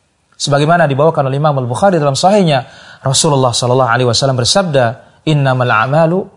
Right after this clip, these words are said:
bi khawatimiha." Amalan itu tergantung penutupnya. Maka oleh karena itu para ulama kita mengatakan ketika berbicara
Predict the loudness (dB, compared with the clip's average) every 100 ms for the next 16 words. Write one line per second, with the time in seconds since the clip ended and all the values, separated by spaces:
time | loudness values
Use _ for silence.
0 | -6 -4 0 2 2 0 -2 -2 -2 -4
1 | -8 -16 -18 -6 -2 2 2 0 -2 -2
2 | -4 0 0 0 0 -2 0 0 0 -2
3 | -4 -8 -8 _ _ _ _ _ _ _
4 | _ _ _ _ _ _ _ _ -12 -6
5 | -4 -2 -2 -2 -4 -2 0 2 0 -2
6 | -4 -4 -4 -4 -6 -6 -6 -8 _ _
7 | _ _ _ -8 -4 0 0 0 -2 -2
8 | -2